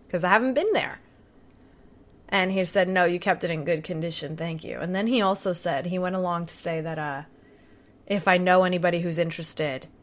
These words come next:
there's a, he has a one bedroom available. And I'm like, "Dude, no.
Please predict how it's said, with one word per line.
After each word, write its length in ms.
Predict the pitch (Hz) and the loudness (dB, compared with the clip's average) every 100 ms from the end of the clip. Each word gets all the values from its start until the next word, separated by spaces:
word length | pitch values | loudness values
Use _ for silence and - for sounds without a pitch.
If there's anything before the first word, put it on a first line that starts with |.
| _ - - - - - | _ -20 -20 -20 -20 -2
there's 800 | 180 180 165 151 160 - - - - | 4 4 4 2 2 2 0 -2 -4
a, 200 | 190 175 | -2 0
he 100 | 170 | 4
has 180 | 196 180 | 4 6
a 60 | 180 | 4
one 180 | 175 | 4
bedroom 340 | 170 165 165 151 | 2 2 0 -4
available. 600 | 143 156 147 139 120 180 - - | -2 -2 -2 -2 -4 -8 -16 -10
And 100 | 185 | -6
I'm 120 | 190 | -4
like, 340 | 190 175 175 - - - - - - | 0 0 -2 -10 -16 -20 -20 -20 -10
"Dude, 320 | - 185 131 - - - - - - - - - - - - - | -4 -4 -6 -12 -20 -20 -20 -20 -20 -20 -20 -20 -20 -20 -20 -12
no. 440 | 196 190 202 175 | -4 0 2 0